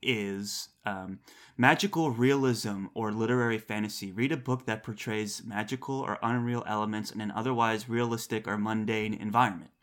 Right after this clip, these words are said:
Um, so the hard mode is none of the thirty books in the linked thread, which I'm not going to check out any other linked threads for the sake of this episode. This would also be a spot for,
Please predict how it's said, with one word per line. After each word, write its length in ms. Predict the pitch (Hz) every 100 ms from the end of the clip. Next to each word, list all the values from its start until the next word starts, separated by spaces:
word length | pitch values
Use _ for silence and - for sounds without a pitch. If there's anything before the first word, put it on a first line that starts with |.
| _ - - - - -
Um, 480 | 95 87 82 80 - _ _ _ _ _ _ _
so 380 | - - 110 104 101 -
the 240 | 110 104
hard 360 | - 160 156 139
mode 340 | 131 117 -
is 600 | 113 104 104 101 101 - - -
none 380 | 117 110 117 123
of 140 | 120
the 80 | 113
thirty 380 | 107 113 110 110
books 400 | 101 107 104 -
in 240 | - 107 98
the 100 | 95
linked 460 | 87 98 107 110 - -
thread, 480 | 101 95 92 120 127
which 400 | - 98 - - -
I'm 180 | - 101
not 180 | 98 -
going 260 | 101 92 98
to 100 | 101
check 260 | - 113 98
out 160 | 92
any 220 | 101 95
other 240 | 85 98 87
linked 280 | 90 90 -
threads 260 | 101 95 -
for 140 | 98
the 100 | 101
sake 280 | - 101 98
of 80 | -
this 160 | 101 -
episode. 560 | 98 - - 98 196 - - - -
This 180 | 190 233
would 100 | -
also 380 | 147 165 165
be 160 | 131 127
a 60 | 120
spot 420 | - 113 104 -
for, 560 | - 110 101 101 101